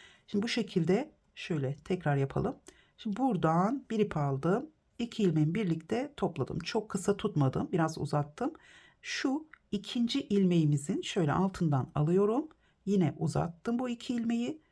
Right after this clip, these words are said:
ve topladım. Bu bizim ilk trabzanımız. Bu şekilde zincirimizde belli olmamış oluyor. Hemen iki ikili trabzan daha yaptım aynı yere. Yani toplamda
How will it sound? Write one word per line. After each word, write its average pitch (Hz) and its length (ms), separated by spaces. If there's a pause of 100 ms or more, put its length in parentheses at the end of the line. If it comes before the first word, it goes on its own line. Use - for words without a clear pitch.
(240)
ve 254 120
topladım. 185 440
Bu 240 100
bizim 175 280
ilk 214 220
trabzanımız. 170 800 (300)
Bu 196 80
şekilde 180 500
zincirimizde 170 680
belli 156 220
olmamış 147 460
oluyor. 135 520 (580)
Hemen 220 480
iki 262 280
ikili 240 320
trabzan 196 540
daha 180 160
yaptım 135 380
aynı 139 220
yere. 135 200
Yani 190 220
toplamda 208 640